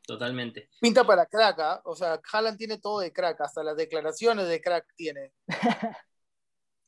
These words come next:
Speaker 1: Sí, sí, sí, es, es, es un tipo excéntrico, pero bueno, finalmente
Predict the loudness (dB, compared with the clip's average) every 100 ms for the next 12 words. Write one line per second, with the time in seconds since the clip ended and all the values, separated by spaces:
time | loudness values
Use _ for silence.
0 | _ 2 6 6 2 -2 2 2 0 -6
1 | -10 -8 -8 -6 -6 -6 0 2 0 -4
2 | _ _ -10 -6 -2 -2 -2 -4 -4 -2
3 | 0 -2 -4 -10 -8 -8 -8 -8 -6 -4
4 | -4 -4 -6